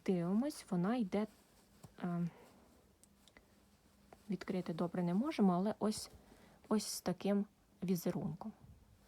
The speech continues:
Так, зараз. Так, це ми подивилися під ковдру. І тепер подивимось, яке простирадло. Ось такі сніжинки.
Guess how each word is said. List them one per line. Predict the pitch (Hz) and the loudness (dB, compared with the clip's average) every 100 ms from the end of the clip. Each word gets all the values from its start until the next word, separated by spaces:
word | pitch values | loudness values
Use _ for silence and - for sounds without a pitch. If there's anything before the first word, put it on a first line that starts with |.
| - - - | -20 -20 -14
Так, | 185 | -10
зараз. | 170 160 175 - - _ - - _ - - - - - - - - - - - - - | -8 -10 -12 -16 -20 _ -20 -20 _ -20 -20 -20 -20 -20 -20 -20 -20 -20 -20 -20 -20 -8
Так, | 208 - | -6 -6
це | - 269 | -4 0
ми | 254 | 0
подивилися | 233 185 208 214 185 175 185 165 - - - - - - - | 0 0 0 0 -2 -4 -6 -8 -12 -14 -18 -20 -20 -20 -16
під | - 277 | -8 -8
ковдру. | - - 165 156 180 240 330 _ _ _ - | -8 -8 -6 -6 -6 -6 -6 _ _ _ -12
І | 254 - | -12 -8
тепер | 190 - 180 180 233 349 - | -10 -8 -10 -6 -6 -8 -6
подивимось, | 208 160 185 190 220 269 302 302 - - - - - - - | -6 -4 -2 -2 -4 -4 -4 -6 -10 -14 -16 -18 -16 -10 -8
яке | 196 190 - 220 277 | -6 -6 -4 -4 -4
простирадло. | - 247 - - 269 330 330 - 170 175 - - - - - - - - - - - - - - - - - - - - - | -4 -4 -6 -6 -2 -2 -4 -8 -10 -10 -14 -18 -20 -20 -12 -6 -4 -6 -10 -10 -8 -8 -10 -12 -20 -20 -20 -20 -20 -20 0
Ось | 220 190 | 0 0
такі | - 185 226 | -4 -4 -4
сніжинки. | - 233 262 196 175 156 185 - 233 | -4 0 0 0 0 0 -2 -2 -6